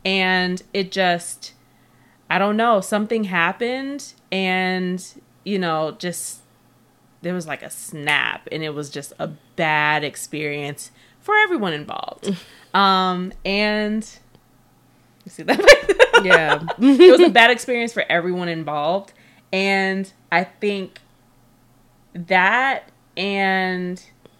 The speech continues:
Speaker 1: that and Vegas, because sometimes I think when I feel a certain way,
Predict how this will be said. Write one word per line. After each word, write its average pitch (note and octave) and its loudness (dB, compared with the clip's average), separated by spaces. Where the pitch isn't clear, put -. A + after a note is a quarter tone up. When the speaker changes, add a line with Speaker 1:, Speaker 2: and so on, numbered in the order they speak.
Speaker 1:
that E4+ 0
and G3 0
Vegas, D3+ -8
because F#3+ -2
sometimes C4+ -6
I F#3+ -6
think A3 -8
when G3 -4
I F3+ -2
feel F#3 -6
a G3+ -4
certain G3+ -6
way, A3 -2